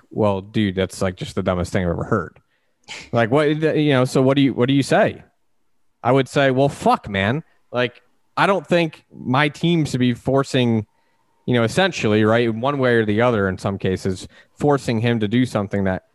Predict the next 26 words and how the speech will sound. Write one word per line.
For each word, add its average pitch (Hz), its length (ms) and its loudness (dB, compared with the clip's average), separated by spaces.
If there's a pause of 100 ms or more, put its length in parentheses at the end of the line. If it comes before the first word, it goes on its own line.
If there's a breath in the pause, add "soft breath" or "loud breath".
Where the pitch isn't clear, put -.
(160)
he 135 140 0
doesn't 117 340 0
wanna 101 240 -2
do, 95 480 0 (540)
you 117 100 0
know, 90 220 2 (720)
to 113 160 0
make 107 220 -2
a 107 40 -8
paycheck 127 480 -2
when 110 260 2
in 110 180 0
this 120 200 0
league, 113 440 0
like, 95 340 -2 (840)
it, 120 140 -4 (460)
pl-, 143 140 0
like, 120 160 -2
getting 131 220 0
covid 123 400 2
is 120 220 -2
like 110 160 0 (200)
fucking 110 440 -4
getting 113 220 0
the 101 60 -2
flu, - 380 -2